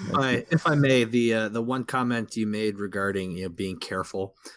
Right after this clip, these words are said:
Speaker 1: and how many people are gonna ask for money, uh, one of the things I,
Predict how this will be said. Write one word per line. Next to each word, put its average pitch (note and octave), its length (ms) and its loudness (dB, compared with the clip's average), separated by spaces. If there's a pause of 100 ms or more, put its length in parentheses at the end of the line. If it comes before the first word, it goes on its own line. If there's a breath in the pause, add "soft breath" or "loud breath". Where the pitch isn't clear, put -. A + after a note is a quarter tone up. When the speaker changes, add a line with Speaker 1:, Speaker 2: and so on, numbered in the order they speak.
(140 loud breath)
Speaker 1:
and F#2 260 -4
how G2 100 -2
many F#2+ 160 -2
people G2 280 -4
are F2+ 80 -4
gonna F2 300 -6
ask F#2 320 -2
for - 160 -2
money, G#2 340 0 (400 loud breath)
uh, F2 300 0 (260)
one G#2 220 0
of G2 60 2
the F#2+ 80 -2
things F2+ 260 -4
I, F2+ 120 -4